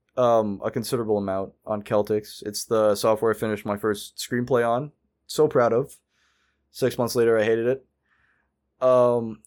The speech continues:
<laughs> but it's, it, it's a good starting place, and it's what I used. Um, Final Draft and Fade In are considered, like, professional,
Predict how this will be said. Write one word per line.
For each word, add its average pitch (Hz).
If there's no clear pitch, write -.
<laughs> -
but 151
it's, -
it, 156
it's 160
a 180
good 143
starting 123
place, 113
and 113
it's -
what 110
I 104
used. 104
Um, 113
Final 139
Draft 123
and 110
Fade 113
In 110
are 107
considered, 104
like, 98
professional, 120